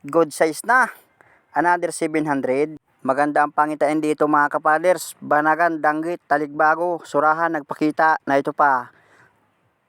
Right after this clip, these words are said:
Mm-hmm. Taligbago uli. Pandaradagdag.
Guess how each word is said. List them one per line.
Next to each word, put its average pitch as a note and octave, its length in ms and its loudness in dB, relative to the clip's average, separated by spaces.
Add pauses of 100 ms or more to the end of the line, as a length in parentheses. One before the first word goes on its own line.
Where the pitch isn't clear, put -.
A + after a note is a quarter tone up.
(680)
Mm-hmm. A3+ 1900 -4 (240)
Taligbago D#3 720 0
uli. F3+ 400 -2 (960)
Pandaradagdag. C#3 1120 2